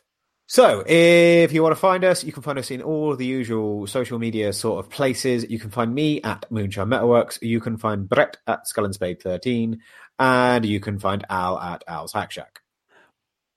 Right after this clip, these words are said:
As you And if you wanna find us, <laughs> as a fucking dick. Uh, I can see you hiding under your t-shirt.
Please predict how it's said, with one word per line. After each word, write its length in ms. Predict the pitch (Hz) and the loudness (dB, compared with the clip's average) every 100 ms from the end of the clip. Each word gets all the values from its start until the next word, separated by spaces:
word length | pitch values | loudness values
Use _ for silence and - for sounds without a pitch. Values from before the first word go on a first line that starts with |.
| _ _ - | _ _ -16
As 100 | - | -16
you 100 | - - - - - - - - - - - - - - - - _ _ - _ - _ _ _ _ _ _ _ _ _ _ _ _ _ - - _ _ _ _ _ - | -16 -20 -18 -20 -20 -20 -20 -20 -20 -20 -20 -20 -20 -20 -20 -20 _ _ -20 _ -20 _ _ _ _ _ _ _ _ _ _ _ _ _ -20 -20 _ _ _ _ _ 0
And 160 | 127 - | 6 8
if 140 | 117 | 10
you 60 | 640 | 8
wanna 140 | - | 6
find 200 | - 139 | 2 -2
us, 100 | 131 - - | -4 -6 -12
<laughs> 160 | - - | -8 -4
as 180 | 113 | -2
a 40 | 107 76 - - _ | -4 -8 -18 -20 _
fucking 320 | - - - _ | -20 -20 -20 _
dick. 480 | - - - - - - - - - - _ _ - | -18 -18 -18 -20 -20 -18 -16 -16 -18 -20 _ _ -10
Uh, 240 | - 87 - - | -6 -6 -8 -12
I 40 | - | -6
can 140 | 165 | 0
see 240 | - - 170 | 2 4 4
you 160 | 143 | 2
hiding 560 | 117 - 123 127 117 107 | 0 2 2 4 0 -2
under 340 | 107 107 101 | -6 -8 -6
your 140 | 104 98 | -4 -4
t-shirt. 560 | 110 101 - 85 78 | -4 -4 -6 -8 -10